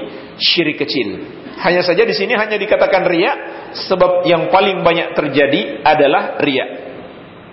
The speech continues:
Iya. Jadi, ini yang dimaksud dengan riya.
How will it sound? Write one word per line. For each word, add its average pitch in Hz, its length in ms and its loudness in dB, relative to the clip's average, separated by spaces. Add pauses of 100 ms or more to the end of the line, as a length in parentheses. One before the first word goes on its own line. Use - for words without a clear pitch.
Iya. 131 180 4 (1700)
Jadi, 180 260 4
ini 254 100 0 (300)
yang 196 160 2
dimaksud 202 300 0
dengan 196 180 0
riya. 185 220 0